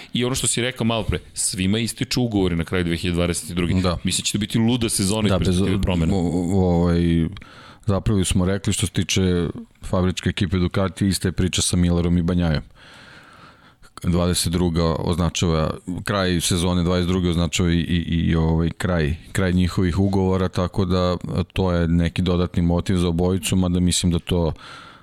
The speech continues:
Speaker 2: što se tiče njih apsolutno neće, neće biti toliko bitno. Ovaj, ova sezona je, je pokazala koliko je teško i kako je ozbiljno breme biti fabrički vozač, fabrički vozač Ducatija, ovaj,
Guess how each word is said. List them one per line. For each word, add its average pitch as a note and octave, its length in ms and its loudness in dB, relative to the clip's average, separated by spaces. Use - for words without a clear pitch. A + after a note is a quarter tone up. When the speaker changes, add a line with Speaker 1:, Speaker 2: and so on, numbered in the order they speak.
Speaker 2:
što G2 200 -4
se - 140 -2
tiče - 320 0
njih F2 220 2
apsolutno F2 580 0
neće, D#2 520 2
neće E2+ 300 0
biti D#2+ 280 -2
toliko E2+ 360 0
bitno. F2 440 0
Ovaj, E2+ 840 0
ova F2 240 0
sezona F2 520 0
je, E2 300 2
je E2 80 2
pokazala F2 540 0
koliko F2 400 -2
je F2 60 0
teško F#2 420 -2
i - 20 -10
kako F2+ 420 -2
je E2+ 220 2
ozbiljno E2 440 0
breme D#2+ 320 2
biti D#2 480 0
fabrički E2+ 480 -2
vozač, E2+ 480 0
fabrički E2+ 380 0
vozač E2+ 260 2
Ducatija, F2 920 0
ovaj, E2 760 2